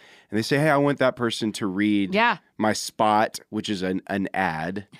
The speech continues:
Speaker 1: Or
Speaker 2: All the lingo.
Speaker 1: I'm, I'm
Speaker 2: I
Speaker 1: let-,
Speaker 2: made
Speaker 1: I'm
Speaker 2: a
Speaker 1: letting you in
Speaker 2: reel
Speaker 1: on the
Speaker 2: for a spot.
Speaker 1: industry
Speaker 2: <laughs>
Speaker 1: right now. So, um, uh, but I've been out of it for so long that I don't even really know what the jargon is anymore. But literally,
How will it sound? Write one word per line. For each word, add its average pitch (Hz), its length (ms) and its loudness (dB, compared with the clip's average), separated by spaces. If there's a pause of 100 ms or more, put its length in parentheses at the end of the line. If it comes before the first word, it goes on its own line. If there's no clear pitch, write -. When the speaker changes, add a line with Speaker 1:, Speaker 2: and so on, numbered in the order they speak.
(540)
Speaker 1:
Or 123 300 6
Speaker 2:
All 120 100 6
the 214 100 4
lingo. 262 460 2
Speaker 1:
I'm, 247 420 6
I'm 175 300 6
Speaker 2:
I 202 60 8
Speaker 1:
let-, - 20 6
Speaker 2:
made - 80 8
Speaker 1:
I'm 196 60 6
Speaker 2:
a 214 40 8
Speaker 1:
letting - 0 -
you 226 60 8
in 196 80 4
Speaker 2:
reel 277 220 8
Speaker 1:
on - 80 8
the 175 60 6
Speaker 2:
for 233 80 4
a 220 40 6
spot. 202 80 8
Speaker 1:
industry 117 880 6
Speaker 2:
<laughs> - 220 0
Speaker 1:
right 123 220 4
now. 117 420 4
So, 117 760 2 (680)
um, 123 460 4
uh, 113 140 4
but 120 120 2
I've 131 120 6
been 127 140 2
out 113 180 6
of 107 120 2
it 98 100 -2
for 107 120 -6
so 107 200 0
long 98 160 2
that 90 100 0
I 92 40 2
don't 92 120 0
even 85 320 -4
really 90 260 -6
know 82 240 -6
what 82 120 -8
the - 80 -10
jargon 87 400 -2
is 85 180 -6
anymore. 82 460 -6 (440)
But 135 220 0
literally, 135 720 2